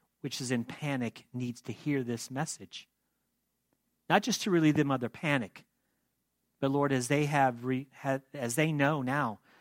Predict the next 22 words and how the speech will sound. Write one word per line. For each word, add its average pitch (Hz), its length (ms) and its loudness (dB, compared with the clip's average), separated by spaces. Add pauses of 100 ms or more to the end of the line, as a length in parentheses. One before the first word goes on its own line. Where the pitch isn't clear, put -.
(140)
something 208 340 4
is 143 140 2
dreadfully 139 500 2
wrong 127 320 0
with 117 140 -6
this 110 200 -8
world. 107 280 -10 (1900)
Lord, 135 180 0
there 151 220 4
are, 139 300 6 (360)
there 143 160 4
are 127 240 4
unseen 151 840 2 (260)
germs 117 680 -4 (840)
that 123 200 0
are 117 140 -2
killing 131 420 -2
people. - 400 -12 (2250)
There's 135 320 2
also 139 460 0
a 123 100 -2
rhetoric 123 600 2